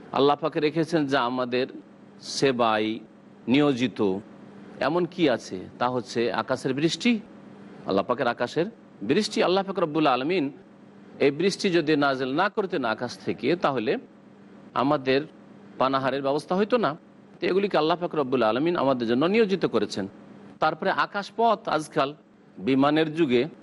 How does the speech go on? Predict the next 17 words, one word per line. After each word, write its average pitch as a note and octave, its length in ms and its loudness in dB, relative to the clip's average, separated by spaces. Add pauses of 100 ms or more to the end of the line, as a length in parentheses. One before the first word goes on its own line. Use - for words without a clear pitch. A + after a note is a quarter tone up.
(140)
আল্লাহ E3 260 0
পাক F#3+ 160 -4
যদি E3 180 0
আমাদের F3 420 2
জন্য F#3+ 500 2
এর C#3+ 180 0
নিয়ন্ত্রণে D#3 560 4
না G3 160 2
করে F3 220 2
দিত, C#3 240 -2
তাহলে A#2 260 0
আকাশপথে A#2+ 640 -2
কেউ B2+ 220 0
সফর F3 240 -4
করতে G#3+ 220 -2
পারতো A#3+ 260 0
না। G3+ 140 -2